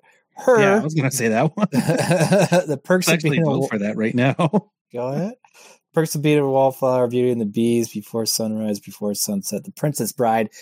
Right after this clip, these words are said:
Speaker 1: which actually that's the one I voted for. Eternal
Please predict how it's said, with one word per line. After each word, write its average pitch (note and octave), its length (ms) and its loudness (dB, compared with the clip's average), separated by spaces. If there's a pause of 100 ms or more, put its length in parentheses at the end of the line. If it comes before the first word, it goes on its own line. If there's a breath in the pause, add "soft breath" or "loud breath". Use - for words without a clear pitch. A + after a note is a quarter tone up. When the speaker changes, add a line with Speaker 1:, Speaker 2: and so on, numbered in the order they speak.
(160 loud breath)
Speaker 1:
which G#2+ 140 -4
actually D3+ 240 2
that's B2 180 0
the G#2 80 -8
one G2+ 120 -6
I F#2+ 120 -4
voted E2+ 340 -6
for. F2 320 -12 (600 loud breath)
Eternal A3+ 680 2